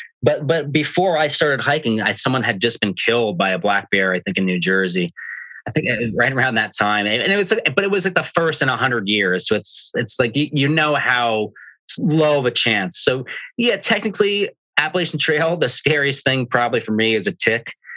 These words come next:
And then when I went out west, uh, on the P C T,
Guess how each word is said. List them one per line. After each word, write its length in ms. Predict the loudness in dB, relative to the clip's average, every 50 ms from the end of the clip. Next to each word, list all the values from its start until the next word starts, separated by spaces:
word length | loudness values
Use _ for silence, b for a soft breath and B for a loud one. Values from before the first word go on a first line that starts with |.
| B B B _ -2
And 140 | 0 0 2
then 140 | 0 0
when 100 | 0 0
I 80 | 0 0
went 220 | 0 0 0 2
out 220 | 2 2 0 0 0
west, 560 | 0 2 2 0 0 -2 -4 -6 -6 -6 -4
uh, 480 | 0 0 0 2 2 2 0 0 0 0
on 140 | 0 0 0
the 60 | -2
P 220 | -2 0 0 0
C 140 | 0 0 -2
T, 460 | -2 -2 0 0 0 0 0 -2 -4